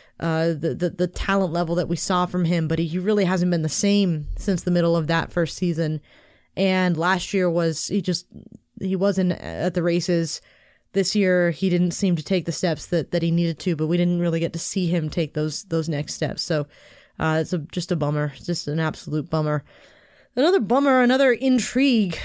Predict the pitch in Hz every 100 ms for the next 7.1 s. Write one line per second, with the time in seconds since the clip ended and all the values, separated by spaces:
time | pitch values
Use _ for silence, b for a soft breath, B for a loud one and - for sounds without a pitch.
0 | B 220 208 - 233 214 - 220 233 220
1 | 226 220 190 175 208 220 202 180 180 180
2 | 180 - 190 208 180 175 175 170 190 175
3 | 175 196 214 170 160 - 175 165 180 175
4 | 180 175 180 190 220 208 208 208 202 214
5 | 202 208 202 214 214 190 208 240 175 147
6 | 180 175 180 175 185 175 185 202 160 160
7 | -